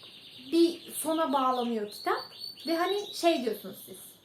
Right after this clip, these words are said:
"E, tamam o bahsettiğin şey neydi o zaman? Hani biz hiç göremedik ki onu." falan diyorsunuz.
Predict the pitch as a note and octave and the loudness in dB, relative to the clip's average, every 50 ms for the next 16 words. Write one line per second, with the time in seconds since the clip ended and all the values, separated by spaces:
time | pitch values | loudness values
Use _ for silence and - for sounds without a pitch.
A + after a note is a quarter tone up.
0 | - - - - - - - - - - C4 B3+ A#3+ A#3+ A#3+ - - A#3 A3+ - | -20 -20 -20 -20 -20 -20 -16 -14 -8 -4 -4 -2 -2 -2 -4 -6 -6 -8 -8 -8
1 | - - A3 A#3 A3+ A3 - - - A#3+ A#3 - - B3+ B3 - - C4 B3+ B3+ | -8 -4 -2 0 0 0 -2 -6 -8 -8 -8 -8 -8 -8 -8 -6 -8 -8 -6 -6
2 | A#3+ A3 G#3 G3 F#3+ G3 F#3+ F#3+ G3+ G3+ G3+ G#3 G#3+ G#3 G#3 G3+ G#3 G3+ - - | -4 -4 -4 -4 -4 -4 -4 -4 -4 -6 -6 -4 -4 -4 -4 -4 -4 -6 -8 -12
3 | - - - A3+ A3 A3+ A#3 A3+ A3 A3 A3 - - G#3+ G3+ G3 F#3+ F#3+ A#3 A#3 | -14 -12 -8 -6 -6 -4 -4 -6 -6 -8 -10 -10 -8 -8 -8 -8 -8 -8 -6 -6
4 | B3 A#3+ A#3+ A#3 G3+ F#3+ F#3+ F#3 - F4 A#4 | -4 -4 -4 -4 -4 -6 -8 -8 -8 -8 -8